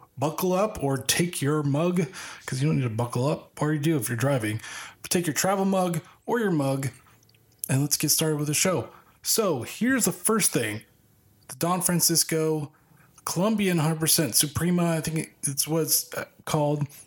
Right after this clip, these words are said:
It's actually really good. It's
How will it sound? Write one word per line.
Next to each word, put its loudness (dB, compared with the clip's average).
It's 0
actually 0
really 0
good. 0
It's 0